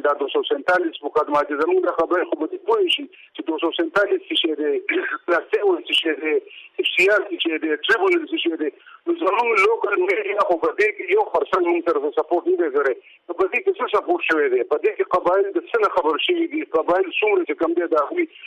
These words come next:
شعور په دې باره کې راغلی دی. نو هغه صرف او صرف چې کم دی یو ریډیو چې مونږ د قبایل، مونږ پښتانه د دې ډېر زیات مشکور یو چې هغوی زمونږ د بچی بچی، ایون زمونږ زنانه چې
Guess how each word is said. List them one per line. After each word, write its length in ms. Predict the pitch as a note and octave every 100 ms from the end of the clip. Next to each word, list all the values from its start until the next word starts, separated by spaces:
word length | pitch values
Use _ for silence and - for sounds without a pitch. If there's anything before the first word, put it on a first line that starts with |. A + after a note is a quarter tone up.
| - -
شعور 300 | E4+ F#4+ G4
په 20 | E3
دې 80 | E3 D#3+
باره 140 | D3+ D3
کې 80 | D#3
راغلی 320 | C#3+ C#3+ D3+ C#3+
دی. 80 | D3
نو 100 | D3
هغه 100 | D3+ -
صرف 260 | A3+ F3+ C#3
او 40 | C#3 -
صرف 180 | D#3+ C#3+ -
چې 60 | -
کم 160 | C#3+ C#3+
دی 80 | C#3+ - _ _ -
یو 180 | D#3 E3+ F#3
ریډیو 320 | F3 D#3 D3+ D3
چې 80 | C#3+
مونږ 120 | D#3+ E3+
د 80 | D3 -
قبایل، 340 | B2 C#3+ D#3+ D#3
مونږ 140 | D#3 -
پښتانه 340 | C3+ - C#3+ D3
د 20 | C#3+
دې 80 | C#3 D3
ډېر 120 | C#3+ B2+
زیات 200 | D#3+ C3+
مشکور 260 | F3+ - D#4 D#4
یو 120 | B2+ - - -
چې 60 | C#3
هغوی 180 | C3+ D3+
زمونږ 180 | D3 D4+ C#3+
د 80 | -
بچی 260 | B2+ E3+ D#3+
بچی، 240 | C#3 - D#3+
ایون 340 | E3 F3+ F3 D#3+ _ - -
زمونږ 200 | E3 F#3+ G3+ F#3
زنانه 280 | F#3 F#3 G3+
چې 60 | F#4+